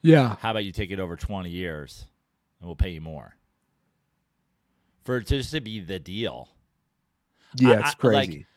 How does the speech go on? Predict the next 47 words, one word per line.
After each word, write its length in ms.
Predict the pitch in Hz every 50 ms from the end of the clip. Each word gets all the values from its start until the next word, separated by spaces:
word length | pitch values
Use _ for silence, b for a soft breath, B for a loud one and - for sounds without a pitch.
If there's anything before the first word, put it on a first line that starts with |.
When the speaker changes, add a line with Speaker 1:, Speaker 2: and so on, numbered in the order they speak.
| _ _ -
Speaker 2:
to 120 | - 160
me, 440 | 147 160 175 180 170 151 139 143 _ _ _ _ _ 127 139 135
that, 240 | 120 110 131 123 - -
that 220 | 131 127 131 151
would 100 | 165 160 143
immediately 540 | 123 127 131 139 143 139 139 127 120 120
be 140 | 113 110 110
my 220 | 104 107 98 101 107
move. 200 | 107 107 98 -
If 160 | 107 101 -
I 140 | 110 131 151
was 180 | 165 170 135
the 140 | 127 135 123
owner, 480 | 117 120 123 127 127 123 127 127 123 - _ _ _ _ -
if 100 | 113 120
I 120 | 147 170
was 120 | 190 196 -
Steve 300 | - - 165 156 147 -
Cohen 460 | - 139 123 120 131 143 160 160 156 - _ _ _ _ _ _ _ _ _ _ _ _ _ _ _ _ _ _ _ _ _ _ _ -
and 160 | 117 117 120
we're 200 | 120 123 120 120
in 80 | 117
a 40 | 113
bidding 360 | 101 85 120 120 117 113 113
war 240 | 113 113 113 117 117
for 120 | - - 113
the, 280 | 104 104 101 98 98 - _ _ _ _ 92 _ _ _ -
you 140 | 131 113 113
know, 100 | 107 101
that 180 | 101 98 92
Japanese 460 | - 113 101 101 - 101 104 98 87
pitcher, 520 | - - 107 98 92 - 117 123 127 123 113 117 _ _ _ _ _ _ _ -
I'd 140 | 110 113 104
be 80 | 104
like, 160 | 98 92 92 -
"Hey, 300 | 113 104 92 87 78 - _ _ _ _ _ _ _ _ _ _ _ _ _ _ _ _ _ _ _ _ _ _ _ _ _ _ _
we're 100 | - 127
just 120 | 135 117 117
gonna 120 | 127 107
give 120 | 95 85
you 60 | 80 80
five 280 | - 87 78 78 71
hundred 240 | 82 80 76 76 73
thousand 300 | 76 73 73 73 80 78
dollars 340 | 73 67 65 64 65 69 69
a 40 | 76
year. 260 | 73 73 62 50